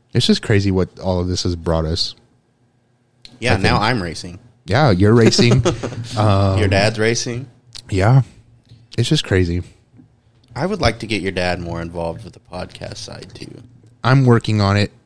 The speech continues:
Speaker 1: I th-, <laughs> he jokes about it. I'm like, "It's not that I don't want you to. It's just that we have to find," because my mind goes a million miles a minute, and I'm, like, trying to, like, think of, like,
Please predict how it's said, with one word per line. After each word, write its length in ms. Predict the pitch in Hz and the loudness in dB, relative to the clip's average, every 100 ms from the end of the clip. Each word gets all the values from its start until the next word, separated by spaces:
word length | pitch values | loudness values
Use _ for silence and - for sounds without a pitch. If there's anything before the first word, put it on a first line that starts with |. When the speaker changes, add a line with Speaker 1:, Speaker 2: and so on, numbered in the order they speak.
| _ _ | _ _
Speaker 1:
I 140 | 202 208 | -2 -2
th-, 500 | - - 107 - - | -2 -4 -2 -2 -4
<laughs> 80 | |
he 200 | - 165 | 0 0
jokes 300 | 147 110 110 | 4 4 4
about 280 | 120 110 110 | 2 2 2
it. 120 | 113 | 2
I'm 100 | 110 | 2
like, 260 | 107 101 - - - - - _ _ _ _ _ _ | 0 -2 -6 -20 -20 -20 -20 _ _ _ _ _ _
"It's 140 | 139 151 | -4 -2
not 100 | 170 | -2
that 80 | 147 | -2
I 60 | |
don't 200 | 143 101 117 | -2 -2 -4
want 100 | - | -2
you 100 | 123 | -2
to. 200 | 127 120 | 2 2
It's 120 | 113 | 2
just 160 | 120 - | -2 0
that 260 | 107 - | -2 -2
we 140 | 110 120 | -6 -4
have 320 | - 123 123 | -2 -4 -2
to 100 | 117 | -2
find," 460 | - 101 101 98 - - - - - | 0 0 2 0 -2 -8 -12 -12 -2
because 380 | 175 208 185 - _ _ _ _ | 2 4 4 -2 _ _ _ _
my 180 | - 139 | -2 2
mind 500 | 160 120 107 110 104 | 2 2 2 0 0
goes 280 | 107 107 104 - | 2 2 2 -2
a 80 | 113 | 0
million 380 | 107 107 110 101 | 2 4 4 4
miles 280 | 95 98 | 2 0
a 40 | 92 | 0
minute, 320 | 90 95 - | -2 -2 -4
and 80 | 98 | -6
I'm, 100 | 98 | -8
like, 120 | 101 | -10
trying 280 | - 104 101 | -12 -10 -10
to, 80 | - | -4
like, 180 | 101 90 | -4 -2
think 180 | - 101 | 0 2
of, 100 | 95 | 2
like, 180 | 92 - | 0 -4